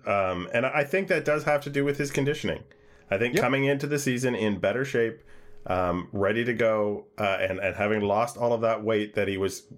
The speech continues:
Speaker 1: was carrying around and, and was, you know, slowing him down, not just in his running, but slowing him down, I think, from, you know, place to place, I think made a huge difference. And, and I think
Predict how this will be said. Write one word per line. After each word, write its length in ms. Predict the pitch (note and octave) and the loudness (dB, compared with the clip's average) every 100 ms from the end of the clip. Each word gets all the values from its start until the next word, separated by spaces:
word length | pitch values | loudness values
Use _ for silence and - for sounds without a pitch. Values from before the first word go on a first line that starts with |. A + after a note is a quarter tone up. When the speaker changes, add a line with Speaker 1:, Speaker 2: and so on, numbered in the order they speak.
| - | -4
Speaker 1:
was 280 | G#2 F#2 - | -2 -2 -2
carrying 400 | - A2+ A2+ A2 | 0 2 2 0
around 460 | G#2 B2 A2+ G#2+ | 0 2 2 2
and, 140 | G2 G#2 | 0 0
and 200 | G2 G2+ | 0 0
was, 400 | F#2 - - - | -2 -4 -10 -10
you 140 | - G#2+ | -2 0
know, 240 | F2+ F#2 - - | 0 -4 -14 -16
slowing 400 | - B2 B2+ B2 | -4 0 2 2
him 200 | B2 A#2+ | 0 0
down, 480 | A#2+ A#2 F#2 G2+ C3 - _ | 2 0 0 -2 -4 -10 _
not 240 | A2 G#2+ G#2 | 0 0 0
just 220 | G#2+ - | -2 0
in 80 | G#2+ | 0
his 160 | G2 | 0
running, 340 | F#2 A2 D#2+ F2 | 2 2 0 -4
but 120 | F2+ | -4
slowing 260 | A2+ G#2 | 0 0
him 80 | G2+ | 2
down, 180 | G2+ G2 | 0 0
I 80 | F#2 | 0
think, 220 | G#2 E2+ | -2 -2
from, 360 | F#2 E2+ D2 - | -2 -2 -6 -6
you 80 | F2+ | -2
know, 240 | D#2+ D2 - - | -2 -4 -12 -12
place 220 | - G#2 - | -4 -2 -2
to 60 | |
place, 320 | - G#2+ F#2+ - - - - - | -2 -2 -2 -10 -20 -20 -20 -4
I 60 | |
think 100 | B2 | 0
made 140 | C3+ C#3+ | 2 2
a 60 | |
huge 280 | C#3+ D3 D#3 | 2 0 0
difference. 460 | A2 - - - - | -2 -4 -8 -14 -10
And, 220 | - F#2+ F#2 | -2 -2 0
and 360 | G2+ G2 F#2+ | 0 0 -4
I 320 | E2+ - G2+ | -6 -2 -2
think 480 | G#2 B2+ A2 G#2 - | 0 0 0 -2 -12